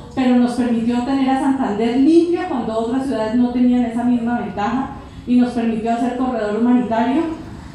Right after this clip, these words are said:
y pues los conductores vivieron las duras y las maduras yendo a Yotoco en ese momento, pero logramos hacerlo.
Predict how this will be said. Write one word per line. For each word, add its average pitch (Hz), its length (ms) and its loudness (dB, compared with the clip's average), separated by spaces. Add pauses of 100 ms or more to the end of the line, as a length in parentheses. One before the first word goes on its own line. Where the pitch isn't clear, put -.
(160)
y 240 80 -2
pues 233 200 0
los 226 120 0
conductores 240 680 0
vivieron 233 520 2
las 233 200 2
duras 269 280 4
y 269 40 0
las 247 180 2
maduras 233 420 2
yendo 247 240 2
a 247 80 2
Yotoco 226 380 -2
en 254 140 2
ese 269 120 2
momento, 262 600 0 (540)
pero 226 280 -2
logramos 208 400 -2
hacerlo. 185 460 -8